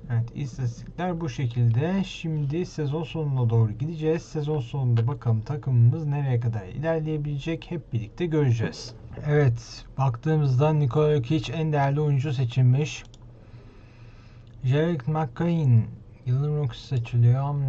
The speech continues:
Russell Westbrook altıncı adam. Wembanyama'nın defansif oyuncu Amen Thompson en fazla yükselen oyuncu seçiliyor.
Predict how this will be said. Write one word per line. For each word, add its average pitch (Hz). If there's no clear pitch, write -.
Russell 117
Westbrook 143
altıncı 117
adam. 123
Wembanyama'nın 170
defansif 156
oyuncu 156
Amen 139
Thompson 160
en 156
fazla 139
yükselen 139
oyuncu 139
seçiliyor. 117